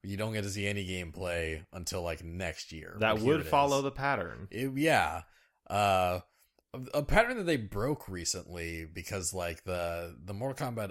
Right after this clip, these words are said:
Speaker 1: eleven, like, news cycle was
Speaker 2: Hmm.
Speaker 1: very short.
Speaker 2: That's
Speaker 1: Remember that?
Speaker 2: true. That
Speaker 1: Yeah,
Speaker 2: is
Speaker 1: like,
Speaker 2: true.
Speaker 1: got announced at the Game Awards and came out, like, four months later.
Speaker 2: Yeah.
Speaker 1: Yeah. Uh, but maybe they're not doing that this time. Maybe they're like,
Speaker 2: <laughs>
Speaker 1: maybe
Speaker 2: We're,
Speaker 1: like,
Speaker 2: we're
Speaker 1: we're,
Speaker 2: back
Speaker 1: we're
Speaker 2: to the way it was.
Speaker 1: Yeah, we're going to just tease you with Injustice Three, like, drips,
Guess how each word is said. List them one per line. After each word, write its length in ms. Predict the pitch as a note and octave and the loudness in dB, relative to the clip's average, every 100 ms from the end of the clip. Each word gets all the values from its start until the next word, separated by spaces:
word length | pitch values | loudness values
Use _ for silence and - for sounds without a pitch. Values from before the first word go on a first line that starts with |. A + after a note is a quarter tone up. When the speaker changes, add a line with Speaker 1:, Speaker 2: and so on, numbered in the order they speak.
| - | -6
Speaker 1:
eleven, 600 | F2+ E2+ G#2+ C3+ G#2 F2+ | -6 -2 -2 -2 -6 -6
like, 200 | E2 - | -8 -8
news 240 | F2+ G#2 | -8 -4
cycle 540 | - C3 C3+ D#3+ E3 E3 | -4 -4 -4 -4 -4 -2
was 360 | E3+ D#3 A#2 | 0 0 0
Speaker 2:
Hmm. 80 | G2 | 0
Speaker 1:
very 260 | F2+ G3 B2+ | 2 2 2
short. 560 | - - B2 B2 D#2 - | 0 -2 -2 -4 -6 0
Speaker 2:
That's 220 | - C3 C#3 | 6 8 8
Speaker 1:
Remember 220 | D#3 E3+ | 4 4
that? 60 | G3 | 4
Speaker 2:
true. 80 | - - | 0 -6
That 60 | F3 | 0
Speaker 1:
Yeah, 120 | C#3+ | 4
Speaker 2:
is 60 | A2 | 6
Speaker 1:
like, 100 | G2+ | 6
Speaker 2:
true. 140 | C3+ | 4
Speaker 1:
got 200 | A2 B2 | 4 2
announced 260 | C3 C#3 C3+ | 2 0 -4
at 100 | A#2+ | -6
the 80 | A2+ | -8
Game 340 | E2+ F2+ A2 | -8 -6 -4
Awards 400 | A#2 F#2 F2 E2+ | -4 -4 -4 -4
and 160 | F2 E2+ | -6 -10
came 200 | - G2 | -8 -4
out, 140 | G2 | -4
like, 140 | F2 D#2 | -4 -8
four 260 | - G2 | -8 -4
months 280 | F#2 E2+ D#2+ | -4 -4 -6
later. 400 | F2 F2 - - | -6 -6 -8 -8
Speaker 2:
Yeah. 280 | - A#2+ D3 B2 _ _ _ - | 2 4 4 -2 _ _ _ -6
Speaker 1:
Yeah. 380 | G2 F#2 E2 D#2+ _ _ _ _ _ | -2 0 -2 -8 _ _ _ _ _
Uh, 380 | - F#2 F2+ F2 | -2 2 2 2
but 180 | F2 G2 | -2 -4
maybe 220 | A2+ C#3 | -2 0
they're 140 | D#3+ E3 | 0 2
not 180 | E3+ | 0
doing 280 | D3 F3 D#3+ | 0 -2 -2
that 200 | G#2+ F2+ | -2 -4
this 160 | E2 D2+ | -6 -10
time. 300 | E2 D#2 D#2+ | -10 -12 -10
Maybe 220 | F#2 G2 | -8 -4
they're 140 | G2+ G2 | -2 0
like, 420 | F#2 F2+ F2 - | 0 0 -4 -10
Speaker 2:
<laughs> 800 | - - - - _ _ - - | -6 -6 -8 -12 _ _ -20 -6
Speaker 1:
maybe 140 | G#2 | 2
Speaker 2:
We're, 80 | A2+ | 4
Speaker 1:
like, 200 | A#2 A2+ | 4 4
Speaker 2:
we're 140 | A2 A2 | 4 4
Speaker 1:
we're, 80 | |
Speaker 2:
back 220 | C#3 F#3 - | 6 6 4
Speaker 1:
we're 60 | - | 0
Speaker 2:
to 40 | C3 | 0
the 80 | |
way 180 | A#2+ C#3 | 4 6
it 100 | C#3 | 4
was. 360 | A2 F#2+ D#2+ D#2 | 2 2 0 0
Speaker 1:
Yeah, 380 | D3 A#2 F#2+ F2+ | 4 6 4 2
we're 160 | A2+ | 0
going 240 | C3 C3+ B2+ | 2 2 0
to 120 | A#2 | -4
just 280 | G#2 A2+ - | -2 -2 -2
tease 440 | - D3 D#3+ D3+ | -6 -6 -6 -2
you 200 | D#3 D3+ | 2 2
with 200 | C#3 A#2+ | 2 0
Injustice 480 | A#2 A2 A#2 - G2 | -2 -2 -2 -2 -2
Three, 440 | - A2 A2 G2+ | -4 -4 -2 -2
like, 440 | G2 F#2 E2+ F2 F#2+ | -2 -4 -6 -12 -8
drips, 720 | G#2+ A#2+ A#2+ F#2+ - - - | -6 0 0 0 -2 -2 -2